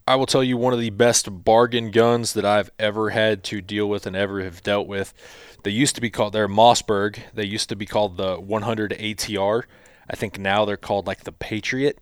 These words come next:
Um, they're a synthetic stocked. They make 'em in a youth model that takes a shim in the stock. Um, they used to come, like I said, when I did it, they were called a hundred A T R. They came with a little three-by-nine scope on 'em, and they were, like,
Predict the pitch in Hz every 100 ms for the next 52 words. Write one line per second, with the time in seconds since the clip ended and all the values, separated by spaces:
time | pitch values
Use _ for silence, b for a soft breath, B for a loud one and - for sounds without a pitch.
0 | _ - 104 92 92 87 - 95 - 110
1 | 110 - - 110 107 110 - - B B
2 | - 98 104 110 104 98 92 104 - 101
3 | 101 98 90 107 - 95 - 104 101 98
4 | 90 - 92 90 - - b b b b
5 | b - 95 90 90 87 85 _ 107 98
6 | 120 151 120 - 120 110 104 92 101 104
7 | 113 92 92 101 113 104 107 101 101 90
8 | 104 95 - 139 120 117 - 104 104 95
9 | 95 - 110 107 98 92 101 95 87 -
10 | - 120 110 107 107 101 - 104 104 -
11 | 101 101 98 - b b b b b 98
12 | 92 92 92 92 87 -